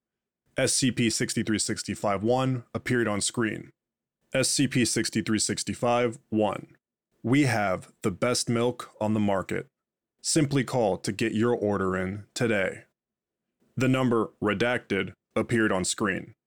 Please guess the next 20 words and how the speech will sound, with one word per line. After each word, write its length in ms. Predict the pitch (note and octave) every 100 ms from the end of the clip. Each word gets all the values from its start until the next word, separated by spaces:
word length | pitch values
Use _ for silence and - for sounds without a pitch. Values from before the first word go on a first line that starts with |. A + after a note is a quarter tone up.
| _ _ _ _ _ -
End 200 | A#2+ G2+
log. 340 | F2+ - - _ _ _ _ _ _ -
Closing 340 | D3+ A#2+ G#2+
statement. 460 | - G2+ - - - _ _ _ _ _ _ _ -
When 100 | C3
the 80 |
number 280 | C3+ C#3+ C3+
given 280 | A2+ B2 A#2+
in 80 | A2+
the 80 | G#2+
commercial 460 | A2 A2+ G#2+ G#2+
is 100 | F#2+
dialed, 480 | A2 A#2 A#2+ B2+ C3 _ _ _
a 80 | A#2
male 280 | A#2+ C#3 C#3
voice 300 | B2 B2 G#2+
says, 600 | - B2+ A2+ G#2+ - - _ _ -
"Come 200 | A#2 A2
back 240 | A#2 A#2+
soon, 480 | - E3+ C#3+ A#2